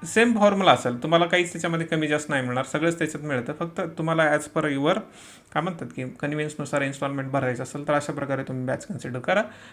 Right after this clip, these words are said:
है ना. आता ही सेक्शन बीचीच आहे फक्त, कारण तेवढीच सुरू आहे सध्या. मग जेव्हा ही संपेल किंवा दुसरी होईल, तेव्हा तुम्ही ती परचेस करायची.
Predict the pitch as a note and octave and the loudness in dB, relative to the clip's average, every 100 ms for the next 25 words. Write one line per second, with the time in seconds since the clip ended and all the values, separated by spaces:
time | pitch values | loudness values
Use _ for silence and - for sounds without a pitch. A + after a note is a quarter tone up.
0 | - E3 G#3 - - - - D3 G3 G3+ | -4 -2 -2 -6 -20 -20 0 2 4 2
1 | G#3 G#3+ A3 G#3 G3 G#3 A3 D3+ A#2+ C3 | 2 2 2 0 0 0 0 0 0 0
2 | D3 E3+ F3+ G3+ A3+ A3+ - F#3+ D3 C#3 | 2 6 6 6 2 2 0 6 6 6
3 | C3+ B2+ C3+ - C#3+ D3 F3 F3 G3+ G#3 | 0 0 0 -4 -4 0 2 2 0 -2
4 | G3 - C3+ D#3+ E3 F#3+ G#3 E3+ B2 - | -2 -4 -4 -4 -2 -2 -2 -2 -2 -4
5 | F3 G3 A3 A3+ A#3+ G#3+ - B2 - A#2+ | -6 -4 -4 -4 -2 0 -2 -6 -2 -2
6 | A#2 | -2